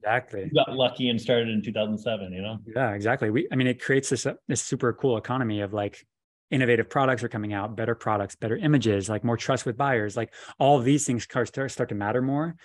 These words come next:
Speaker 1: than just,
Speaker 2: Yeah.
Speaker 1: like, the, the tags that somebody puts in their, in their keywords. But,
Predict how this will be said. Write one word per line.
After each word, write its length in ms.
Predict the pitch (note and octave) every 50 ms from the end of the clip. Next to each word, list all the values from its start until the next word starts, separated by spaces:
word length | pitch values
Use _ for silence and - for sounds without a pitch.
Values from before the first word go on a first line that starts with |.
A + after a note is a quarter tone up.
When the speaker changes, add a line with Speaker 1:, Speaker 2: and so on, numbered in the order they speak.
| - - - - _ -
Speaker 1:
than 140 | C3+ B2
just, 180 | A2+ C3 - -
Speaker 2:
Yeah. 40 | C3
Speaker 1:
like, 120 | B2 -
the, 100 | - G#2 - _ -
the 80 | A#2
tags 320 | - - B2 A#2+ A#2+ G#2 G#2+
that 40 |
somebody 220 | - - A2+ A2 G#2+
puts 240 | - - B2 - -
in 80 | A2+
their, 220 | G#2 G2+ G#2 A2 - -
in 40 | A#2+
their 100 | G#2+ G2+
keywords. 340 | - B2 A2+ G#2 G#2 G2 -
But, 180 | - A#2+ -